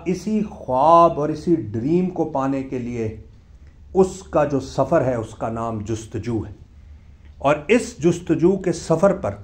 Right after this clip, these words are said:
وہ جو تکلیف اٹھاتا ہے، جو محنت کرتا ہے، جو پسینہ اور خون گراتا ہے، وہ سوز و ساز ہے۔ اور جب اس راستے پہ وہ گرتا ہے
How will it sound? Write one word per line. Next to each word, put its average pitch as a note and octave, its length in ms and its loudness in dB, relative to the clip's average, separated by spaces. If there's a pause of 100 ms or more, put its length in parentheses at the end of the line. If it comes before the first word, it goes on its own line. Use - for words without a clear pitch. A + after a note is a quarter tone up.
(400)
وہ E3 120 2
جو F3+ 140 4
تکلیف E3+ 680 2
اٹھاتا C3+ 440 0
ہے، G#2+ 280 -8 (220)
جو C#3 140 0
محنت C#3 580 2
کرتا A#2 340 -4
ہے، - 160 -12 (480)
جو C#3 120 2
پسینہ D3+ 520 -2
اور D#3+ 160 6
خون G3 500 4
گراتا A#2 460 0
ہے، G#2 60 -10
وہ A#2 160 -6
سوز C#3+ 500 2
و C3+ 60 -2
ساز A2+ 540 0
ہے۔ - 60 -16 (720)
اور C#3+ 160 2
جب D3+ 260 6
اس D#3+ 260 2
راستے B2+ 500 0
پہ B2 280 -2 (1080)
وہ A2+ 220 -4 (120)
گرتا D3 400 6
ہے G2 140 -4